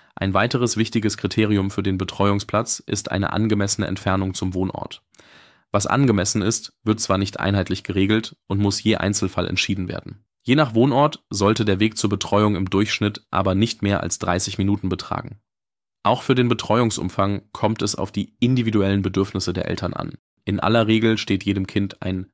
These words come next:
Ganztagsbetreuungsplatz mit acht bis neun Stunden zu. Je nach beruflicher Situation der Eltern, beispielsweise Schichtdienst oder ein besonders weiter Arbeitsweg, können diese Zeiten sowohl vom Umfang her variieren,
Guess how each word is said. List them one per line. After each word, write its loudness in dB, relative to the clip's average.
Ganztagsbetreuungsplatz -2
mit -6
acht -2
bis -2
neun 0
Stunden 0
zu. 0
Je 2
nach 2
beruflicher -2
Situation -2
der 0
Eltern, 0
beispielsweise -4
Schichtdienst -2
oder 2
ein 0
besonders 0
weiter -2
Arbeitsweg, -2
können 0
diese 0
Zeiten -2
sowohl 0
vom -4
Umfang 0
her 0
variieren, -2